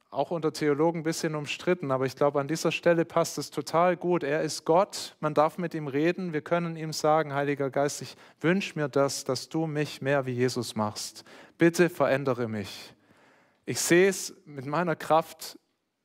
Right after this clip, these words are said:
nicht möglich, aber in deiner Kraft sehr wohl. Bitte arbeite weiter an mir, veränder mich. Schenk mir vielleicht erstmal das Wollen, dass ich's wirklich will, dass ich nochmal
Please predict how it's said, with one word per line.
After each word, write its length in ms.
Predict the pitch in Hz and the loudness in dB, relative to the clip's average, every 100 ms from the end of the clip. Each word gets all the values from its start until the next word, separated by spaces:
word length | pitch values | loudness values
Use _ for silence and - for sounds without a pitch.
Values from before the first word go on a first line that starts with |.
| _ - | _ -4
nicht 300 | 165 185 160 | -2 -2 -2
möglich, 580 | 160 165 - 135 135 | 0 0 0 -2 0
aber 160 | 127 127 | -2 -2
in 80 | 127 | 2
deiner 300 | 131 151 156 | 2 2 -4
Kraft 420 | - 143 139 - | 2 2 2 -8
sehr 260 | - 127 123 | -2 -2 -2
wohl. 420 | 123 120 110 113 _ _ _ _ _ _ _ _ _ | -2 -2 -4 -10 _ _ _ _ _ _ _ _ _
Bitte 340 | 143 147 165 - | -6 -2 -2 4
arbeite 540 | 143 156 151 139 131 | 4 4 2 2 0
weiter 360 | 131 139 143 131 | 0 0 0 -4
an 140 | 120 | -4
mir, 140 | 113 110 | -8 -4
veränder 460 | 143 - 143 135 | -4 -4 -2 -4
mich. 540 | 123 107 95 - - _ _ _ _ _ _ _ _ | -4 -8 -10 -16 -20 _ _ _ _ _ _ _ _
Schenk 240 | - 160 | -2 -2
mir 80 | 151 | -2
vielleicht 320 | - 139 139 | 4 4 4
erstmal 300 | 139 - 131 | 0 0 -4
das 260 | 123 - 131 | -2 -4 2
Wollen, 320 | 151 147 127 | 4 4 0
dass 180 | 123 151 | -4 -4
ich's 160 | - | -4
wirklich 440 | 160 160 143 - 139 | -4 -2 -6 -6 2
will, 260 | 165 156 | 4 4
dass 180 | 131 131 | 2 -2
ich 80 | 139 | -6
nochmal 380 | 147 147 143 | -6 -4 -4